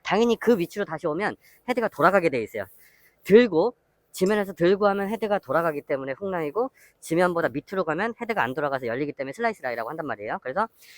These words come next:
연습 스윙을, 이거 정말이에요. 지금 딱 보시고 바로 연습장 가시면 연습 스윙을 이렇게 두 번만 딱 하세요. 들고, 무릎 높이에 들고 백스윙 갔다가 휘두르고, 다시 무릎 높이로 들어서, 무릎 높이에 놓고 들어서 다시 휘두르고,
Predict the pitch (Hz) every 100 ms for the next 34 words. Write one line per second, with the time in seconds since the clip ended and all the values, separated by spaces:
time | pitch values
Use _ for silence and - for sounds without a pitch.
0 | - _ 127 180 240 - 226 139 151 143
1 | 170 139 135 156 175 - 151 - 180 110
2 | _ _ _ - 180 214 147 143 156 160
3 | 135 127 175 165 98 - 147 175 214 -
4 | 185 139 156 - - 143 190 165 139 -
5 | 139 104 _ _ - 151 151 135 143 175
6 | 156 151 139 127 135 233 - - - -
7 | 196 - 196 139 - 143 190 226 - -
8 | - - - 220 160 107 98 _ _ _
9 | _ - _ _ - 156 190 185 _ _
10 | 135 185 185 165 170 160 - 147 160 160
11 | 135 165 185 160 175 160 _ _ 143 160
12 | - 175 139 139 196 247 - _ - 143
13 | 208 220 _ - - - 240 190 113